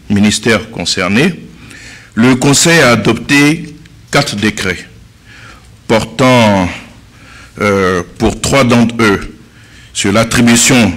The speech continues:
d'un permis de recherche valable pour l'or et pour le quatrième pour l'attribution d'un permis d'exploitation toujours valable pour l'or. Ainsi,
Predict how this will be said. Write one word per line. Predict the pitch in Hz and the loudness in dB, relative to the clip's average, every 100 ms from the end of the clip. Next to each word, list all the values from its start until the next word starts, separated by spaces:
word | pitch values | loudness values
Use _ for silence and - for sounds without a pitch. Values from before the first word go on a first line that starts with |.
| - | -4
d'un | 104 117 | 0 0
permis | 117 104 107 110 | 2 2 4 2
de | 104 | 2
recherche | 104 - 117 101 - - - - - - | 0 0 2 2 0 -6 -14 -20 -20 -16
valable | 92 101 104 107 107 - - - - | -8 -2 2 2 -2 -10 -20 -20 -8
pour | 101 85 | -6 -2
l'or | 104 139 165 175 - - - - - - - - | 0 2 2 0 -6 -18 -20 -20 -20 -20 -18 -4
et | 107 | -2
pour | 110 110 104 | -2 -2 0
le | 98 98 | 0 -2
quatrième | 135 131 113 113 131 143 | -2 -2 0 2 2 0
pour | 127 104 | -4 -2
l'attribution | 104 104 - 101 104 - 131 139 | 0 0 -2 -2 -2 0 2 2
d'un | 117 113 | 2 0
permis | 110 107 104 120 | -2 -2 0 0
d'exploitation | 113 104 107 - 98 98 95 - 143 143 - - | 0 -4 -6 -4 -4 -4 -2 -2 -2 -4 -10 -4
toujours | 120 110 101 | -2 0 0
valable | 98 107 107 | 2 0 0
pour | 104 | -2
l'or. | 92 82 62 - - - - - - - - - - - - | 0 0 -2 -6 -16 -20 -20 -20 -20 -20 -20 -20 -20 -20 -8
Ainsi, | 110 117 117 - 123 - - - | 0 0 2 2 2 0 -2 -6